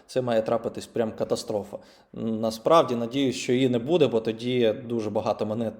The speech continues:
не виживуть, а є багато досить цікавих монет.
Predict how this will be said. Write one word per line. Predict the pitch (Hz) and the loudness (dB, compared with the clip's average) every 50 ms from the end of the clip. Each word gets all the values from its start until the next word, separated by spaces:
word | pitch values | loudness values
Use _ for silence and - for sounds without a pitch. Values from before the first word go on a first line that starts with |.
| - - | -14 -12
не | - 113 113 | -6 -4 -4
виживуть, | 110 131 190 220 151 120 113 139 165 - - - - - - - - - - _ _ - | 0 0 0 0 2 0 0 0 -2 -4 -10 -18 -20 -20 -20 -20 -20 -20 -20 _ _ 0
а | 117 117 | 2 2
є | 113 107 107 110 143 190 | 2 2 2 0 0 0
багато | 151 120 113 123 160 180 - 113 | 0 -2 -2 -2 -4 -4 -6 -2
досить | 101 131 131 - 117 113 | -2 -2 -2 -2 -6 -8
цікавих | - - 127 117 110 107 - | -2 2 4 4 4 2 2
монет. | 107 101 95 - | -4 -6 -8 -8